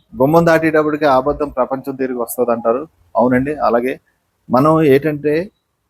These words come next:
మనం ఇచ్చే క్వాలిటీ రేటు ఏమి పెద్ద మౌత్ పబ్లిసిటీ, ఎవరన్నా వేరే వాళ్ళకి చెప్తేనే వాళ్ళు తిరిగి రావడం అవుతుంది, మన పెద్ద పబ్లిసిటీ ఏమి ఉండదు. అలాగే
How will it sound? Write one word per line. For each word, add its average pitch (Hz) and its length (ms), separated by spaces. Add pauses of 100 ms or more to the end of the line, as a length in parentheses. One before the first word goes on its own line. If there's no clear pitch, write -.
(120)
మనం 127 280
ఇచ్చే 156 320
క్వాలిటీ 143 460
రేటు 135 300
ఏమి 139 360
పెద్ద 123 400 (640)
మౌత్ 135 280
పబ్లిసిటీ, 147 640 (340)
ఎవరన్నా 147 500
వేరే 127 380
వాళ్ళకి 143 220
చెప్తేనే 151 580 (480)
వాళ్ళు 123 480
తిరిగి 139 380
రావడం 131 440 (340)
అవుతుంది, 123 580 (340)
మన 117 80
పెద్ద 113 240
పబ్లిసిటీ 123 500
ఏమి 123 160
ఉండదు. 123 360 (920)
అలాగే 156 300